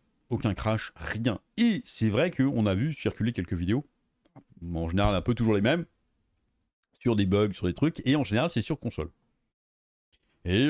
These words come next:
je me suis demandé s'il n'y avait pas, euh, des problèmes, notamment sur console.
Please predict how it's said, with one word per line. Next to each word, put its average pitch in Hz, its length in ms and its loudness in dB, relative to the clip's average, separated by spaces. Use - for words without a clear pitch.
je 101 160 -2
me 143 160 4
suis 208 200 2
demandé 190 600 4
s'il - 220 -2
n'y 135 60 4
avait 135 60 2
pas, 160 540 2
euh, 135 140 2
des 127 100 0
problèmes, 143 320 0
notamment 131 320 0
sur 131 200 -2
console. 139 520 0